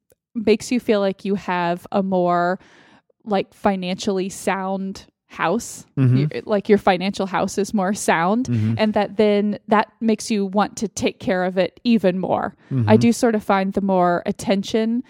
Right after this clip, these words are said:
Speaker 1: that we're placing on parts of our budget, it's just this kind of momentum that builds. It feels daunting at first because it just feels like, "Oh, we're spending too much money. I don't know why. It's gonna be difficult to fix it."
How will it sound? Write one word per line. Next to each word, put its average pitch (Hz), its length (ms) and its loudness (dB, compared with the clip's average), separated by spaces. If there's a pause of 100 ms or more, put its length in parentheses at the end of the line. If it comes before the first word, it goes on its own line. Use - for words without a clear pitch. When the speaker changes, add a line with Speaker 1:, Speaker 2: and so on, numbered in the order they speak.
(320)
Speaker 1:
that 185 260 -2
we're 185 500 -2
placing 214 600 -4
on 202 180 0
parts 202 320 -2
of 214 120 -2
our 202 120 0
budget, 208 440 0
it's 202 160 -4
just - 260 -6
this - 280 -6
kind 185 240 -6
of 190 80 -4
momentum 190 880 -6
that 220 240 -4
builds. 220 500 -6 (100)
It - 160 -4
feels 262 520 0 (180)
daunting 208 560 -2
at - 160 -2
first 196 580 -4
because 196 320 -2
it 185 60 -8
just 196 140 -12
feels 180 160 -8
like, 170 220 -8
"Oh, 240 300 6
we're 190 180 0 (380)
spending 196 360 -6
too - 120 -14
much 165 220 -12
money. 269 500 2
I 190 120 -2
don't 180 200 -10
know 175 160 -6
why. 262 800 0 (360)
It's - 180 -8
gonna 208 180 -8
be 185 100 -6
difficult 190 540 -4
to - 120 -6
fix - 480 -6
it." 247 300 0